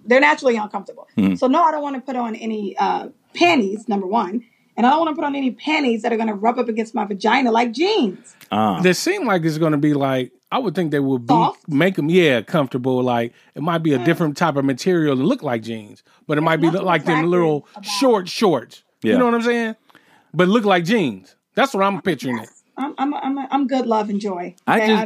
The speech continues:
Speaker 2: just
Speaker 1: I, I, I'm not here for the,
Speaker 2: <laughs>
Speaker 1: for the janty. I'm not here for the panty. You know, children, yes, wear panties.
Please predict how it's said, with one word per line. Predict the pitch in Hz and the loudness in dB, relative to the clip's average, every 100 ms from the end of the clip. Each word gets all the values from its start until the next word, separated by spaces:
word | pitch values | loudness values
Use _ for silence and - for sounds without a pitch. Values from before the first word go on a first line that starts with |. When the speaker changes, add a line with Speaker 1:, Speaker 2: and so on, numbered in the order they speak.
| - | 2
Speaker 2:
just | 147 127 | 2 2
Speaker 1:
I, | - | 0
I, | |
I'm | 240 - | 0 0
not | 247 269 | 2 2
here | 269 254 | 2 -2
for | 330 | -2
the, | 240 233 226 370 - | -2 0 -2 -4 -2
Speaker 2:
<laughs> | 359 - | -4 -2
Speaker 1:
for | |
the | 240 214 | -2 0
janty. | 226 247 269 254 277 254 | 2 2 0 -2 -2 0
I'm | 233 | 0
not | 240 | 0
here | 240 233 | 0 -2
for | 233 | -4
the | 214 | -6
panty. | 247 254 247 - 262 240 240 - _ _ | -2 -2 -2 -4 -2 0 -2 -6 _ _
You | 247 | 0
know, | 226 214 | 2 0
children, | - 285 269 285 277 262 | 0 0 0 -2 -2 0
yes, | 240 247 - - | 0 0 -4 -8
wear | 226 233 | -4 -2
panties. | 240 220 220 214 214 | -2 -2 -2 -4 -6